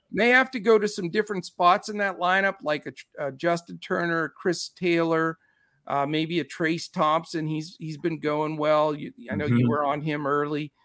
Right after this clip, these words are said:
Speaker 1: Uh, if I can afford a guy up to the top, you know, a Betts, a Turner, uh, Will Smith, I'd love any of those guys. Just gotta
Speaker 2: Sure.
Speaker 1: see if I can get 'em in there.
Speaker 2: Yep, I'm with you, Coach.
Speaker 1: I'm not gonna go, uh,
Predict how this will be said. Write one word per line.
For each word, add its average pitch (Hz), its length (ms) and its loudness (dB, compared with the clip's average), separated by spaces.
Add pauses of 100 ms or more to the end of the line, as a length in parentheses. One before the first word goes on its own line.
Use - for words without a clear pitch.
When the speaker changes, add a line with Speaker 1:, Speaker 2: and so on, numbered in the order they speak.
(320)
Speaker 1:
Uh, 147 280 4
if 165 160 0
I 226 140 10
can 320 160 4
afford 262 600 8 (180)
a 190 80 2
guy 233 280 8
up 247 220 0
to 254 180 -4 (100)
the 208 160 -2
top, 233 540 2
you 202 100 -6
know, 185 200 2
a 180 40 4
Betts, 175 360 -2
a 180 60 -12
Turner, 202 480 -2 (480)
uh, 156 460 2
Will 180 220 0
Smith, 196 400 -4
I'd 165 160 0
love 175 240 2
any 202 220 0
of 190 40 -4
those 156 220 -4
guys. 147 440 2
Just 165 200 -12
gotta 156 200 0
Speaker 2:
Sure. 139 120 4
Speaker 1:
see 127 100 2
if 135 100 -4
I 151 120 0
can 147 180 -8
get 143 160 -6
'em 135 100 -2
in 151 140 -4
there. 131 240 -8 (520)
Speaker 2:
Yep, 95 440 -2
I'm 95 140 -2
with 95 140 0
you, 92 140 -4
Coach. - 460 -10 (300)
Speaker 1:
I'm 175 180 0
not 208 340 6
gonna 254 200 2
go, 233 440 2
uh, 180 380 6